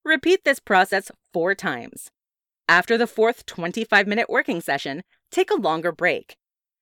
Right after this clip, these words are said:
This break should be between fifteen and thirty minutes. After the thirty minute break is up, start over, beginning with a twenty-five minute work session and five minute break. It is important that you use up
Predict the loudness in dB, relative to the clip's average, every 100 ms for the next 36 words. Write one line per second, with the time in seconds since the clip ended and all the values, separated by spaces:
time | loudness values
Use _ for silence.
0 | -20 -16 -16 -14 -8 -8 -6 -8 -8 -8
1 | -8 -8 -8 -8 -4 -4 -4 -6 -6 -4
2 | -6 -4 -2 -2 -4 -6 -8 -12 -16 -20
3 | _ _ _ _ -2 0 2 0 0 2
4 | 2 2 -2 -2 -4 -4 -2 0 2 0
5 | -6 _ -20 0 4 4 4 0 -2 -10
6 | -10 -6 -4 -4 -6 -8 -8 -6 -4 2
7 | 4 4 2 0 2 0 0 0 -2 -2
8 | -8 -4 -2 0 4 4 4 -4 -6 0
9 | 0 0 -8 -20 _ _ _ _ _ _
10 | _ -4 0 2 0 -2 0 0 0 -2
11 | -2 -2 -4 -4 2 4 4